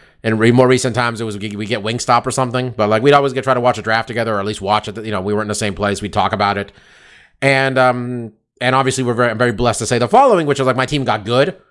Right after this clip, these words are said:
and the N B A draft didn't matter for a while there. Um, and even this year, we were still pretty good, but, like, we got a pick and, you know, our team's doing some stuff. So it was, like, fun to watch the draft, um, and watch, you know,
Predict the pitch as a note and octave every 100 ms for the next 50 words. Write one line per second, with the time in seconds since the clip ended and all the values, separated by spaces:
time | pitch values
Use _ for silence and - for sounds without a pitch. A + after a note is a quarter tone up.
0 | _ _ - A#2+ B2 B2+ B2 A2+ A#2+ G#2
1 | B2 A2+ G2 A2 C#3+ D3+ _ - C3 B2
2 | C3+ D3 E3 F3 G3 _ _ _ _ _
3 | - A2+ A2 A2 G#2 F#2+ _ _ _ _
4 | _ _ _ _ _ - _ _ D3 G#3+
5 | C#4 A#3+ G#3+ G3+ D3 C#3 G3 D#3 B2 D3+
6 | C3 B2+ C#3 D4 B3+ - C4+ - F#3+ F#3
7 | E3+ - G3 D3 E3 F#3 F#3+ G#3 G3 -
8 | E3+ E3 D3 D#3+ - D#3+ F3 D#3+ D3+ D#3
9 | B2 B2 C#3+ E3+ - _ _ _ _ _
10 | _ _ A#2+ A#2+ A#2 A#2 A#2+ A#2+ B2+ _
11 | _ _ _ A#2+ B2 B2 C3 - - C3+
12 | B2 G#2+ B2+ C3+